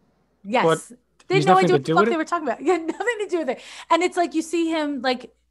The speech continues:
Speaker 1: it's like trying to talk to a child. I mean, don't get me fucking
Speaker 2: Basically.
Speaker 1: started on Mark Zuckerberg. I have shit to say.
Speaker 2: Well, that's a different story, but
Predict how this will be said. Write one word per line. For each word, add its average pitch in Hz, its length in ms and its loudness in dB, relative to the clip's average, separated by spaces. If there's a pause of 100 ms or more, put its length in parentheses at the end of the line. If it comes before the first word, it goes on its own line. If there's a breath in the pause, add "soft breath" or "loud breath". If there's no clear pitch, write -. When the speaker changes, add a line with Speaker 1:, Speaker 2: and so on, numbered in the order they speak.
Speaker 1:
it's 269 160 -8
like 269 100 -2
trying 262 220 -2
to 247 60 -10
talk 233 160 0
to 226 80 -8
a 202 40 -6
child. 196 360 -4
I 247 60 -2
mean, 233 180 -2
don't 240 140 -4
get 240 60 -6
me 220 80 -6
fucking 156 100 0
Speaker 2:
Basically. 196 260 -6
Speaker 1:
started 202 280 -2
on 185 140 -6
Mark 185 320 -6 (100)
Zuckerberg. 170 540 -10
I 175 60 -10
have 175 340 -10
shit - 300 -14
to 190 80 -18
say. - 120 -2
Speaker 2:
Well, 185 120 6
that's 202 160 0
a - 20 -4
different 220 240 2
story, 165 320 4
but 135 220 -10